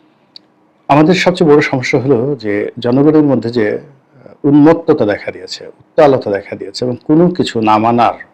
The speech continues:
তাদের যে প্রবৃত্তি, এবং যখন যেভাবে পারো, যাকে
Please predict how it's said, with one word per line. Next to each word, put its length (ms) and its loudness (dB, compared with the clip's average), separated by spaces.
তাদের 400 0
যে 120 -4
প্রবৃত্তি, 680 -4
এবং 320 2
যখন 300 2
যেভাবে 400 -2
পারো, 320 -6
যাকে 360 0